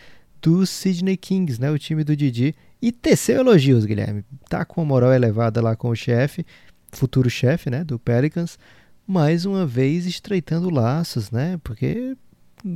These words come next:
não falou à toa, né, algum, algo tem aí, é um time que já escolheu o Didi no draft, e a ideia era ele passar um ano na Austrália e depois voltar pra disputar N B A pelo Pelicans. Mais uma coisa pra gente ficar de olho aí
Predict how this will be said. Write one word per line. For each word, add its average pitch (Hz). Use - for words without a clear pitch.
não 131
falou 165
à -
toa, 113
né, 120
algum, 127
algo 156
tem 156
aí, 127
é 156
um 120
time 117
que -
já 110
escolheu 123
o 156
Didi 127
no 120
draft, 123
e 117
a 120
ideia 113
era 104
ele 101
passar 113
um 113
ano 110
na 110
Austrália 107
e -
depois 104
voltar 117
pra 104
disputar 110
N 120
B 107
A 104
pelo 120
Pelicans. 131
Mais 165
uma 175
coisa 135
pra 147
gente 135
ficar 127
de 120
olho 113
aí 107